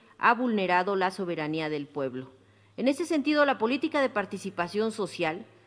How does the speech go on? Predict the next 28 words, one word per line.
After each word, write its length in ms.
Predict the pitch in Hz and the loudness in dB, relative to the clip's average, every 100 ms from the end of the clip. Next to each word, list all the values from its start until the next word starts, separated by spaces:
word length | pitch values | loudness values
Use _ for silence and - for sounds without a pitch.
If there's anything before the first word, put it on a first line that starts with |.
| _ - | _ -4
tiene, 580 | 240 247 233 175 - - | 4 6 6 2 -2 -8
eh, 600 | 180 190 185 180 175 - - _ _ _ _ | -4 0 0 0 -2 -8 -20 _ _ _ _
sentido 600 | - 202 196 294 285 480 - - | 0 0 4 2 2 0 -6 -10
en 140 | - 202 | -4 -2
función 480 | 220 214 226 254 269 | 0 0 4 4 4
de 100 | 262 | 2
generar 520 | 247 202 196 240 294 - | 2 0 2 2 0 -4
las 200 | 185 180 | -6 -4
condiciones 800 | 190 180 180 233 226 220 220 - - - - | -6 -6 -6 0 0 0 -2 -8 -20 -20 -2
para 300 | 202 190 180 | 2 4 4
que 120 | 196 | 2
la 180 | 185 180 | 0 2
participación 880 | 185 180 185 - 180 180 175 262 320 | 0 -2 -6 -10 -6 -4 -2 -2 -2
de 80 | 311 | 0
los 180 | 240 208 | -2 -4
individuos 480 | 185 185 233 226 | -8 -6 -4 -4
en 80 | 202 | -4
la 120 | 170 | -6
vida 280 | 170 214 202 | -4 -4 -4
pública 440 | 226 214 214 214 208 | -4 -4 -4 -4 -2
no 180 | 208 | -2
quede 240 | 214 208 214 | 0 0 0
circunscrita 920 | 214 185 - 175 - 214 208 190 202 - - - | -4 -6 -4 -6 -4 -4 -2 -2 -4 -6 -20 -8
a 120 | - | 0
la 100 | 180 | 2
emisión 480 | 180 185 180 208 208 | 2 0 0 0 2
del 140 | 208 208 | 2 4
voto 320 | 247 247 | 2 2